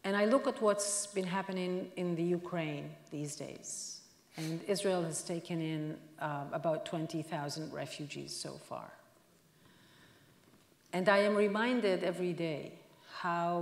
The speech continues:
much a state for the Jewish people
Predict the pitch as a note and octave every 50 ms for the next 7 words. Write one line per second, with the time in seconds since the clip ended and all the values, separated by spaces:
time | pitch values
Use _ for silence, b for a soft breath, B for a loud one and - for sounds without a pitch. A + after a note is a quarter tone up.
0 | E3 D#3+ D#3 D3+ D#3 - - - - - - - - - - - - - - _
1 | _ - E3+ D#3+ - - - - - - - F3+ E3+ F3 F3 F3 F3 - - -
2 | - - - - - - - - - - - - F3 E3 E3 - F3 D#3 C#3+ D#3+
3 | D#3 D3 - - E3 D#3 - - - -